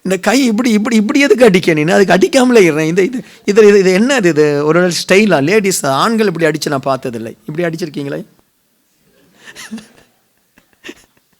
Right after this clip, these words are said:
ஒரு வல்லமை இறங்கட்டும். Praise the Lord. அல்லேலூயா. வாயில ஒரு அபிஷேகம் இறங்கட்டும். ஆண்டவர் சொல்றாரு,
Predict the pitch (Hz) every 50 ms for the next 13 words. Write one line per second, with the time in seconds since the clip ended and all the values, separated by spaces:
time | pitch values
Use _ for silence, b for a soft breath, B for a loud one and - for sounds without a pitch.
0 | _ _ B B B B B B - 165 170 240 b b b b b b - 156
1 | 165 175 185 175 180 185 220 240 262 427 269 247 226 220 214 208 202 202 196 180
2 | 151 151 147 143 170 185 190 196 185 165 185 175 165 160 165 175 196 196 202 202
3 | 202 208 208 208 214 208 208 202 180 147 120 117 - - - b b b b b
4 | b b b b - 147 160 185 220 240 240 240 233 226 208 196 185 190 277 269
5 | - 294 277 262 240 254 226 220 214 208 214 208 196 208 196 165 139 185 180 160
6 | 139 120 117 117 _ b b b b b - 156 185 214 220 208 196 190 - 190
7 | 190 202 202 190 180 170 165 143